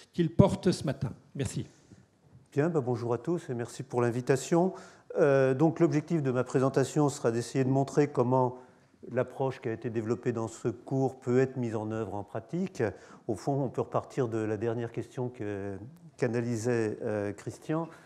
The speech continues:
Speaker 2: en disant il faut que le politique s'en saisisse et il faut qu'il se dote de moyens d'évaluation. Euh, donc, ce que je vais essayer de montrer, euh, c'est que les, les moyens d'évaluation ou les cons-,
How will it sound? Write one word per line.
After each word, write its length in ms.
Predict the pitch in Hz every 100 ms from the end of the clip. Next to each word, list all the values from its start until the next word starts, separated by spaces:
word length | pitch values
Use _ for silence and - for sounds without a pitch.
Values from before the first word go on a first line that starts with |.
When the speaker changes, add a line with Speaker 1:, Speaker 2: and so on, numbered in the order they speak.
| - -
Speaker 2:
en 80 | 113
disant 280 | 104 104 151
il 100 | 135
faut 160 | 139
que 100 | 127
le 60 | 123
politique 420 | 123 110 107 120
s'en 160 | - 110
saisisse 540 | - 107 110 135 135
et 100 | 107
il 60 | 104
faut 180 | - 120
qu'il 160 | 110
se 60 | 95
dote 200 | 113 101
de 80 | 107
moyens 360 | 104 104 113
d'évaluation. 760 | 107 101 101 104 98 - 131 165 - - - - _ -
Euh, 260 | 120 110
donc, 220 | 107 131
ce 60 | 127
que 120 | 131
je 80 | 117
vais 80 | 135
essayer 260 | 131 143
de 60 | 131
montrer, 560 | 127 120 - 131 165 165 - _ _ - -
euh, 280 | 120 110
c'est 280 | 104 - 131
que 160 | - 131
les, 500 | 127 117 107 101 101
les 160 | 104
moyens 440 | 107 113 123 131 123
d'évaluation 680 | 117 117 107 104 - 120 104
ou 60 |
les 100 | 101
cons-, 220 | 101 135